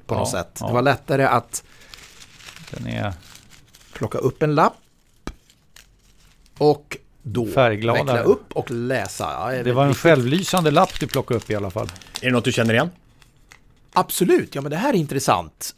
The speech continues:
Speaker 1: Och det har ni väl bägge klara minnen av. F-, Greklands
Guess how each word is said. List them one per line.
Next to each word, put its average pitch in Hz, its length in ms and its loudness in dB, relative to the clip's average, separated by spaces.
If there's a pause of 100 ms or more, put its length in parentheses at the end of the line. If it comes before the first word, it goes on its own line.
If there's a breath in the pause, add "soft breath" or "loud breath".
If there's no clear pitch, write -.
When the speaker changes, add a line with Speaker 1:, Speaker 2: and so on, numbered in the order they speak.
Speaker 1:
Och 131 120 0
det 139 560 4
har 131 180 -2
ni 127 120 -2
väl 120 400 0
bägge 117 580 -2
klara 117 300 0
minnen 113 280 -6
av. 101 180 -2 (100)
F-, - 140 -16 (180)
Greklands 247 1000 0